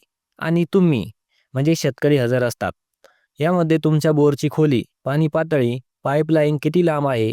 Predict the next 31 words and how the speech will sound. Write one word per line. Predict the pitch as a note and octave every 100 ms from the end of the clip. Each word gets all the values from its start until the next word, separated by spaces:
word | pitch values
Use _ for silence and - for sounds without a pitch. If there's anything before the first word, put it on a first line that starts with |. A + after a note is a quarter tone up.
| -
आणि | - D3 D#3+
कोणता | E3 F3 F#3
पंप | E3 D3+ B2+
योग्य | D3 D3 E3 D#3 D3+
राहील, | C3+ A#2+ C3+
हे | C3 D#3
तपासले | C3+ B2 - B2
जाते. | G#2+ E2+ - _ _ _ _ _ _ _ _ - _ D3
जर | F3
हा | D#3+ F#3+
सर्व्हे | F#3 E3+ E3+
केला | D#3 D3
गेला | D3 C#3 C3+
नाही, | D3+ C3 G2 -
तर | D3+
चुकीचा | - D3 E3 E3+
पंप | D3+ C3 C#3+
दिला | C#3 C3
जाऊ | B2 A#2+ B2+
शकतो, | B2 - - G2 _ _ _ _ _ C#3
जो | F3
तुमच्या | F3+ E3 D3+ D3+
गरजेनुसार | D3 D3 D#3+ D3+ C3+ D3 C3+
काम | B2+ B2
करणार | A#2+ A2+ B2+
नाही. | D3 C#3 G2 F2 _ _ _ _ _
बरेच | B2+ D#3 F#3+ -
शेतकऱ्यांकडे | D#3+ - D#3+ E3 D#3+ D3+ C#3
पाणी | C#3+ C#3+ D#3
खोलवर | C3+ B2+ C#3
असतं, | A#2+ - A2